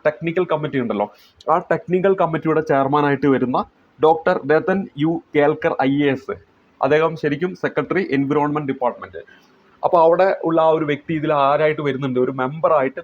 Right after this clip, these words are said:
നിലവിൽ നമ്മൾ ഇവരുടെ ഈ ഒരു സൈറ്റ് നോക്കുമ്പോൾ അതിൽ കാണുന്നുണ്ട്. യഥാർത്ഥത്തിൽ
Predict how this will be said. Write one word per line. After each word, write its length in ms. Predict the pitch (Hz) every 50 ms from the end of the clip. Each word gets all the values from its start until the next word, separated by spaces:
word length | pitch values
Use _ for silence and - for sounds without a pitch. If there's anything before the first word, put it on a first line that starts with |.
| 156 135 131
നിലവിൽ 280 | 139 139 170 180 165 - - 123
നമ്മൾ 180 | 127 139 139 143
ഇവരുടെ 340 | 135 131 127 131 135 147 185 - - _ _ _ _ - 131
ഈ 40 | 139 143 143
ഒരു 140 | 139 143 147 143 139 -
സൈറ്റ് 300 | 131 - - - - 151
നോക്കുമ്പോൾ 400 | 139 127 123 - 131 131 131 123 - - - 123
അതിൽ 140 | 120 127 127 127 120
കാണുന്നുണ്ട്. 420 | 117 120 131 131 120 113 113 - - _ _ _ _ _ _ _ _ _ _ _ _ _ _ - 139
യഥാർത്ഥത്തിൽ 480 | 139 165 165 180 180 190 185 202 208